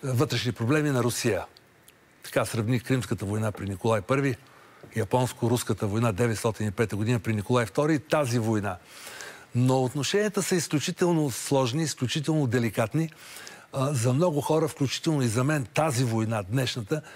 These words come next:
може да се окаже последния стадий за изграждане на украинската национална идентичност.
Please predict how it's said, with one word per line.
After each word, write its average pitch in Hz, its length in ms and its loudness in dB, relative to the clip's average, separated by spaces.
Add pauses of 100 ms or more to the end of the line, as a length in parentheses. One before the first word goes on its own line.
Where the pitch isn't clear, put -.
(140)
може 151 200 0
да 135 40 0
се 143 120 0
окаже 143 300 0
последния 135 600 0
стадий 143 400 0
за 127 160 0
изграждане 139 540 0
на 139 80 2
украинската 131 720 0
национална 123 560 0
идентичност. - 880 -6